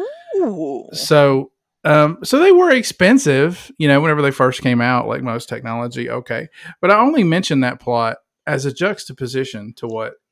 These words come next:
Speaker 2: <laughs> F nine,
Speaker 1: <laughs>
Speaker 2: where we have progressed. Now, it has
Speaker 1: Yes.
Speaker 2: been a slow transition from
Speaker 1: Yes.
Speaker 2: uh, uh,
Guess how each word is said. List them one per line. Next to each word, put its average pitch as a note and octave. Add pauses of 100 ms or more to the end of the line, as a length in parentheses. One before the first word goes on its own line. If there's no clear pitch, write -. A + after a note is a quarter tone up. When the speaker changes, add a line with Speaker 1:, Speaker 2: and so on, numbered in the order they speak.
(720)
Speaker 2:
<laughs> - (360)
F F#3
nine, D#3+ (360)
Speaker 1:
<laughs> -
Speaker 2:
where F#3+
we F3
have C#3+
progressed. B2+
Now, E3
it A3
has G3+
Speaker 1:
Yes. D#3+
Speaker 2:
been D#3
a C#3+
slow B2+
transition B2 (120)
from A2
Speaker 1:
Yes. - (420)
Speaker 2:
uh, B2 (340)
uh, A2+